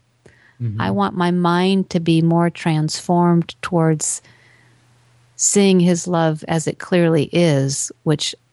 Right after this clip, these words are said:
Speaker 2: I believe has to be outside of my circumstances on some level. Certainly, he works in our circumstances 'cause he's working in our lives. Um, but I'm, I'm tired of the way I'm measuring it because I feel like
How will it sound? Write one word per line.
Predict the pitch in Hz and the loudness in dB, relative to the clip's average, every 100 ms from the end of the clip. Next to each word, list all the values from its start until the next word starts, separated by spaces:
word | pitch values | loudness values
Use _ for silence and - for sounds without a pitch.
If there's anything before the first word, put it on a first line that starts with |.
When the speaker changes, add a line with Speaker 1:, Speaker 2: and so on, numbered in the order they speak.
| - | -6
Speaker 2:
I | 160 | -4
believe | 170 160 156 | -2 -2 -2
has | - - 175 185 - | -4 -6 -4 -4 -6
to | - | -6
be | 147 143 139 135 | -4 -2 -2 -2
outside | 135 135 - 156 143 | -4 -6 -4 -6 -6
of | 135 | -6
my | 127 131 | -6 -6
circumstances | - 156 147 139 - 143 139 151 139 - | -4 -4 -2 -2 -2 -2 0 -2 -4 -2
on | 147 147 | 0 0
some | 143 - 131 127 | -2 -2 -2 -4
level. | 127 123 85 - | -4 -6 -8 -6
Certainly, | - 190 - 180 160 151 - - | -2 -2 0 0 2 -2 -8 -10
he | - | -4
works | 156 165 151 - - | 0 0 -2 -6 -4
in | 165 | -2
our | 170 143 | 0 -2
circumstances | 135 135 131 131 135 139 135 - - | -2 -6 -6 -6 -6 -2 -2 -2 -4
'cause | - 151 | -2 -2
he's | 147 143 | -2 -2
working | 143 156 160 147 | -2 -2 -2 -4
in | - 151 143 | -2 0 0
our | - 131 | -2 -2
lives. | 131 135 123 120 - - - - - - - - - _ _ - | 0 2 0 -2 -4 -4 -6 -14 -20 -20 -20 -20 -20 _ _ -2
Um, | 143 139 127 127 139 - _ _ _ _ _ | 0 2 2 0 -4 -8 _ _ _ _ _
but | 165 175 | -4 -2
I'm, | 165 156 156 - - | 0 0 -2 -6 -6
I'm | 156 151 | -4 -4
tired | - - 165 180 180 | -4 -4 0 0 2
of | 170 160 147 - _ _ _ | 0 -2 -6 -16 _ _ _
the | 170 | -4
way | 160 156 | 0 0
I'm | 156 143 139 | 0 0 -2
measuring | 143 151 - 202 214 | 0 0 2 0 2
it | 233 - | 0 -2
because | - 170 165 | -2 -2 -2
I | 160 | -4
feel | 156 180 160 | -2 -2 0
like | 151 - - | -2 -4 -12